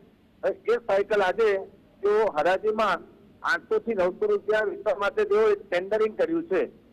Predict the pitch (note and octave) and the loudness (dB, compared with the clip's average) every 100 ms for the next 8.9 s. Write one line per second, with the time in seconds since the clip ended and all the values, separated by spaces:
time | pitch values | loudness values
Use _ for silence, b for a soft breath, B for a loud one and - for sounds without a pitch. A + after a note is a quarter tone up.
0 | _ _ _ _ _ F#3 G#3 G#3+ - - | _ _ _ _ _ -2 2 2 0 -6
1 | F#3 G#3+ G#3+ G#3 F3 E3 G3+ G#3+ G#3+ D#3+ | 0 2 2 -2 -4 -2 -2 -2 -2 -4
2 | - A3 G#3 G#3 F3+ - A#3 - E3 G#3+ | -2 -2 0 0 -2 -2 -4 -2 -2 -2
3 | - - - - - F#3+ G#3 A3 E3+ E3+ | -6 -20 -20 -20 -8 -4 -2 0 -2 -2
4 | G#3+ A3 G#3+ - - - A3 G#3+ G3+ G3 | -2 -2 -4 -8 -20 -8 -2 0 0 2
5 | F3 E3+ F#3 G3+ - - - - G3 E3 | 2 0 -2 -4 -8 -20 -20 -8 -6 -4
6 | - A3 G#3 D#3+ - - G#3+ G#3 - - | -6 -10 -8 -10 -10 -4 -4 -6 -18 -20
7 | _ - - - - - F3+ F3 G3+ G#3 | _ -20 -20 -20 -20 -14 -12 -4 -4 0
8 | G3+ F#3+ D#3 F3+ G3+ A#3+ G#3 - | 0 0 0 -2 0 0 0 -2